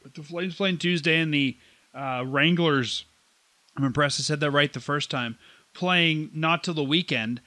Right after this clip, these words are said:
I think it's the perfect time to make a call up. The Wranglers are at home, Calgary will be at home. Do it,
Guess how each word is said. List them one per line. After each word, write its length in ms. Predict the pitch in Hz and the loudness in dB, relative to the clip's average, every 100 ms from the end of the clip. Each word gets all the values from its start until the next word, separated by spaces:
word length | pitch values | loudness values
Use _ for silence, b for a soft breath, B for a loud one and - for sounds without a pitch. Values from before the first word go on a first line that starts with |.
| B B 139 | B B 2
I 160 | 170 | 2
think 200 | 156 175 | 4 4
it's 180 | 160 - | 2 0
the 40 | |
perfect 420 | 151 160 156 156 156 | -2 0 0 0 2
time 200 | 147 143 | 2 4
to 60 | |
make 180 | 135 135 | 2 0
a 80 | 127 | -4
call 280 | - 139 117 | -4 -2 -2
up. 120 | 104 | -4
The 100 | 127 | 0
Wranglers 420 | 143 160 156 147 | 2 4 2 4
are 60 | 156 | 2
at 60 | |
home, 400 | 143 160 160 160 | 2 0 0 -2
Calgary 340 | 156 143 151 156 | -2 0 2 2
will 80 | |
be 140 | 151 156 | 2 2
at 60 | |
home. 440 | 135 151 151 151 147 B B B 135 117 | 2 0 2 0 -4 B B B -12 2
Do 240 | 170 202 | 6 6
it, 220 | 226 - | 4 -2